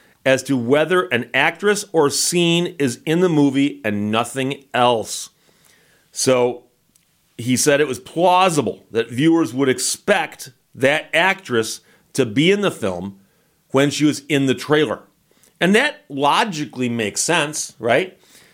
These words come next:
So she was originally intended to appear as a love interest for the film's protagonist, played by Himesh Patel.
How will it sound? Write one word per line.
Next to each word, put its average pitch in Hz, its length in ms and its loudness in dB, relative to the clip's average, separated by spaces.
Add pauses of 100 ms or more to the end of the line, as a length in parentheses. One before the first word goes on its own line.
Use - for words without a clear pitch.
So 151 420 0
she 190 220 -2
was 170 120 4
originally 196 520 0
intended 170 300 0
to 175 80 2
appear 151 260 2
as 120 100 0
a 120 60 -2
love 139 260 2
interest 147 420 -2
for 107 60 -8
the 101 60 -4
film's 127 260 -2
protagonist, 123 880 -2
played 117 240 0
by 110 100 2
Himesh 113 320 -2
Patel. 110 440 -4